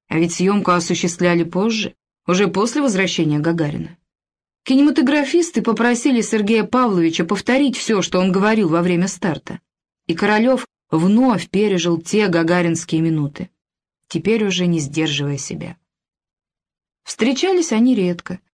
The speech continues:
беседовать могли лишь на космодроме,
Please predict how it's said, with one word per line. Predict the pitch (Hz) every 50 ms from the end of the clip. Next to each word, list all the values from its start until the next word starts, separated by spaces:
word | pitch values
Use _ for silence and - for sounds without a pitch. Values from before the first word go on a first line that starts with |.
| _ _ _ _
беседовать | 170 196 220 - 349 359 285 277 262 226 220
могли | 220 226 220 208 220 233 247 247 233
лишь | - 202 214 208 -
на | 196 185
космодроме, | - 185 180 - 170 170 156 151 160 156 156 151 143 -